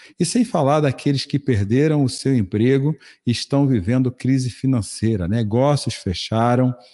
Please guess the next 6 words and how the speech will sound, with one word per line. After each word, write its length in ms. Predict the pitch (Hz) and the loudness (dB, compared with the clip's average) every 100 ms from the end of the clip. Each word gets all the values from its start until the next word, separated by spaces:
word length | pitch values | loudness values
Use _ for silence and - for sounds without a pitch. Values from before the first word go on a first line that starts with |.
| - | -10
pessoas 440 | - 127 - 151 135 | -4 -4 -2 -4 -2
perderam 380 | 123 107 113 110 | -2 0 0 -2
emprego, 600 | 85 - 117 127 120 117 | -4 -2 0 2 0 0
outros 420 | 120 151 165 - | 2 0 -2 -8
precisaram 560 | - 123 113 104 131 120 | -10 -6 -4 -4 -2 0
mudar 680 | 127 123 95 113 147 139 | 0 -2 -2 0 0 -2